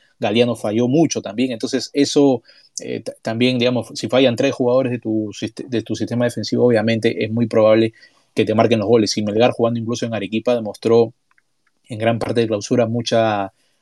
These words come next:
mucha deficiencia, mucha flaqueza en el, en el esquema defensivo, que de alguna manera se, eh, digamos, se disimulaba por el gran poder, eh, de ataque que tiene el conjunto rojinegro, pero para estos partidos,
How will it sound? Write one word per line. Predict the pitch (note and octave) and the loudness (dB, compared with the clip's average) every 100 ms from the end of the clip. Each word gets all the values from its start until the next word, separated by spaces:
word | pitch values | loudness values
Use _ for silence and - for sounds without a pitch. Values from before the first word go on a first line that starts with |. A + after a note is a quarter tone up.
| - | -10
mucha | A#2 B2 | -6 -2
deficiencia, | A2+ G#2+ G2 B2 A#2 | -2 -4 -2 -2 -2
mucha | A#2 A2 A2+ | -4 -6 -4
flaqueza | G#2 - B2 - B2 - | -4 -2 0 0 -2 -4
en | A#2 A2 | -8 -6
el, | G#2 G2+ G2 - _ _ _ | -6 -4 -6 -8 _ _ _
en | A2+ A2 | -6 -2
el | G#2 | -2
esquema | C3+ B2+ | 0 0
defensivo, | A#2+ G#2+ D#3 E3+ | 0 0 2 4
que | A2+ G#2 | 2 0
de | B2 | -2
alguna | A2+ B2+ | 0 0
manera | A#2+ B2+ C3 | 2 2 2
se, | - A2+ A2 - | 0 -2 -2 -6
eh, | A2 G#2 G#2 | -10 -8 -8
digamos, | G#2 A2 A#2 A#2 G#2+ G2+ | -6 -6 -4 -4 -4 -8
se | - G#2+ | -6 -4
disimulaba | G#2+ A#2 A2 A#2 C#3+ | -2 -4 0 2 2
por | A#2+ | 2
el | G#2 | 0
gran | G#2 C3+ B2 | 0 0 0
poder, | A#2+ A#2+ B2 - _ _ _ | 0 2 0 -6 _ _ _
eh, | G2+ G2+ G2 - | -10 -8 -10 -8
de | G#2+ | -4
ataque | - A2+ A2+ A2 | 0 2 2 0
que | G2+ | -2
tiene | A2+ A2+ | -2 -2
el | G#2 | -2
conjunto | G2+ - A#2 A2+ A2 G2+ - - - | -6 -6 -2 2 2 0 -6 -12 -8
rojinegro, | - G#2+ - A2+ A#2 F#2 | -4 -2 0 0 0 0
pero | - A2+ - - | -2 -2 -2 0
para | G2 G#2+ | 2 4
estos | D3 D#3 - | 4 2 2
partidos, | G#2+ F#2+ B2+ C#3 E3+ | 2 2 4 4 4